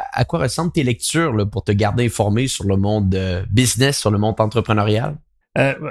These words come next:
Speaker 2: j'ai deux lectures que je peux te partager là, qui sont, qui sont récentes et qui m'ont beaucoup marqué. Un premier livre, c'est celui de Ray Dalio,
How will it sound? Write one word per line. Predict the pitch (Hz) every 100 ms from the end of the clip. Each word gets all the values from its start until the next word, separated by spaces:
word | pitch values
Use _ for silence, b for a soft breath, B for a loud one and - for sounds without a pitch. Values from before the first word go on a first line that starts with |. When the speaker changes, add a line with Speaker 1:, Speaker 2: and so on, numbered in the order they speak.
| -
Speaker 2:
j'ai | 135 147
deux | 170
lectures | 202 - 233
que |
je | -
peux | 147
te |
partager | - - 156 147 175
là, | 151
qui | -
sont, | - 135
qui | 131
sont | -
récentes | 135 139 170 165
et |
qui | -
m'ont | 131
beaucoup | 127 143 170
marqué. | 143 - 165 170 180 -
Un | 143
premier | 139 151 156
livre, | 180 170
c'est | 139 -
celui | - 139
de | 135
Ray | 131 151
Dalio, | 143 143 160